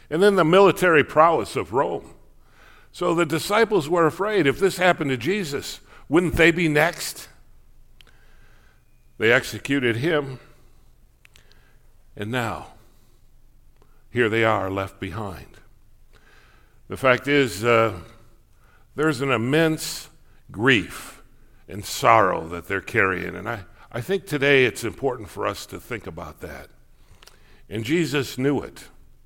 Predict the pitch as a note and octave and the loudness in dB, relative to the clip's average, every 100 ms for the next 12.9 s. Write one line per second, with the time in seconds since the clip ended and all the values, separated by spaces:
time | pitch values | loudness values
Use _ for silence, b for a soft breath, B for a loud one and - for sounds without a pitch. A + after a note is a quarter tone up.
0 | - - b b b b b b b b | -20 -20 b b b b b b b b
1 | - E3+ - C#3+ D#3 F#3+ F#3+ D#3+ C#3 - | 0 0 2 2 6 6 6 4 2 -2
2 | - C3+ B2+ B2+ A#2+ G#2+ F2+ B B _ | 0 2 4 4 0 -4 -12 B B _
3 | - D#3+ F#3+ - D3+ C#3 D3 C3+ A2+ F2 | -8 -4 -4 -4 -2 0 0 0 -4 -2
4 | A2 G2+ B1 F2 G#2+ - b b b b | -2 -2 -4 -10 -14 -20 b b b b
5 | b - A#2 A2+ A2 A2 - D3 C3+ - | b -10 -6 -4 -4 -6 -2 -2 -2 -4
6 | C3 A#2 B2 G2 F#2+ G2+ A2+ B2+ G#2+ F2+ | -2 -2 -2 -6 -8 -4 -2 -2 -2 -4
7 | D#2+ E2+ G2 F2+ - - b b b b | -8 -8 -10 -14 -20 -20 b b b b
8 | b - B2+ B2 A2+ C3 C#3 C#3 E3 D3 | b -4 0 -2 -2 -4 -2 0 2 4
9 | B2+ C3 - C#3 C#3 B2 B2 A#2+ A2+ - | 6 4 4 -2 -2 -4 -6 -6 -8 -14
10 | B2+ C#3 C#3 D3 D#3 C#3+ - - C3 C#3+ | -10 -10 -10 -10 -8 -8 -10 -14 -6 -6
11 | - C3+ C#3 C#3 C3+ C#3+ C#3+ F#2+ F2+ - | -4 -2 0 0 0 -2 -4 -4 -10 -10
12 | B2+ C3 B2 B2 - G2 - C#2 | -8 -4 -6 -6 -10 -12 -12 -14